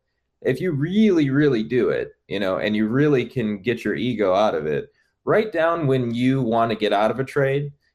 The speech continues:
compared to when a trend system says to get out of a trade. Now, once again, it, there's two parts of it. One is, let's say that trade goes up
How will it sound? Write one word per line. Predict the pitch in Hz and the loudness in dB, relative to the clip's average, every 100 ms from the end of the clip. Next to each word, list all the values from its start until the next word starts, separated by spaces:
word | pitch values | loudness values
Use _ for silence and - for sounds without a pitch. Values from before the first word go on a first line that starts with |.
| - | -6
compared | 117 110 127 127 120 | -4 0 2 2 0
to | 127 110 | -2 0
when | 113 113 110 110 - | 0 0 -2 -4 -4
a | 98 | -6
trend | 98 - 120 113 | -4 -6 -6 -6
system | 107 101 - 90 | -4 -6 -6 -12
says | 90 95 90 | -6 -6 -6
to | 71 | -8
get | 71 | -6
out | 67 65 | -4 -4
of | |
a | 62 | -8
trade. | - 50 50 - _ _ _ _ _ _ _ _ | -14 -12 -12 -16 _ _ _ _ _ _ _ _
Now, | 135 139 | 0 2
once | 151 180 | 2 0
again, | 160 156 180 120 | -2 -2 0 -2
it, | 110 | -2
there's | - 110 110 | -2 -2 -2
two | 196 | -6
parts | - - 90 | -4 -4 -4
of | 92 80 | -4 -4
it. | 82 - - _ _ _ | -4 -6 -12 _ _ _
One | - 131 202 | -4 0 0
is, | 113 104 104 - _ _ | 0 -2 -6 -14 _ _
let's | - 143 | -4 0
say | 185 | 0
that | 165 156 - | 2 0 0
trade | 123 113 | -2 0
goes | 110 107 98 | 0 0 0
up | 98 - - | -2 -4 -12